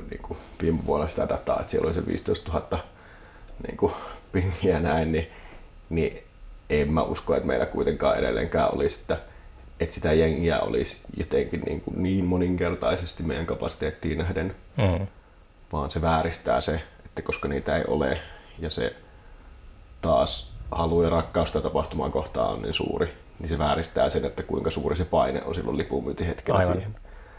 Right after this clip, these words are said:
Speaker 1: Että <clears throat> kyllä meillä, meillä on tosi paljon porukkaa, mitkä käy niinku vuodesta toiseen.
Speaker 2: Niin.
Speaker 1: Ja, ja, ja, niinku,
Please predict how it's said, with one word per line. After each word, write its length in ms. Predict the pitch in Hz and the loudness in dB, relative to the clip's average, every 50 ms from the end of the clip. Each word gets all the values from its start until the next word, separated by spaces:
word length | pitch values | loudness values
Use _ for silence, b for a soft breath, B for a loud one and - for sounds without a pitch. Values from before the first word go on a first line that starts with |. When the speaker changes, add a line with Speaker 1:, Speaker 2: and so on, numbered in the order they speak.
| b b b b b b b b b b b b b b b - - - - | b b b b b b b b b b b b b b b -20 -20 -8 -4
Speaker 1:
Että 360 | 87 87 - - 98 - - - - - - - - - - 143 143 - | -4 -4 -2 2 4 4 4 2 -2 -12 -20 -20 -20 -6 -4 -4 -4 -2
<clears throat> 500 | - 165 147 127 110 98 82 - - - | 0 2 4 4 4 2 0 -4 -8 4
kyllä 160 | - 127 123 | 6 8 10
meillä, 220 | 120 120 127 123 - 107 | 10 10 10 8 8 8
meillä 200 | 120 113 110 110 | 8 8 8 8
on 80 | 113 110 | 6 4
tosi 240 | 107 - - 139 | 4 6 6 6
paljon 420 | 117 - 104 92 90 90 85 82 - - - - - | 6 6 4 4 4 2 2 0 -4 -8 -16 -8 -2
porukkaa, 460 | - 95 90 85 - - - 80 69 | 4 4 4 4 4 2 0 2 2
mitkä 280 | 73 73 - - - 92 | 2 0 -2 -4 -6 -2
käy 280 | - 87 82 80 - 78 | 0 2 2 2 2 0
niinku 280 | 76 73 - - - | -2 -2 -4 -4 0
vuodesta 380 | - 65 - - - - - - | 0 2 2 2 -2 -4 -6 -2
toiseen. 560 | - - - 69 - - - - - 92 - - 113 | 0 2 2 2 2 0 -2 -4 -4 -6 -4 0 2
Speaker 2:
Niin. 260 | 107 98 92 92 - - - - - - - - | 4 4 4 2 0 -6 -16 -20 -20 -20 -10 -8
Speaker 1:
Ja, 80 | - - - - - | -8 -8 -8 -8 -6
ja, 100 | - - - - - | -6 -6 -6 -6 -6
ja, 80 | - | -6
niinku, 400 | - - - - - - 87 98 | -4 -4 -6 -2 0 0 0 0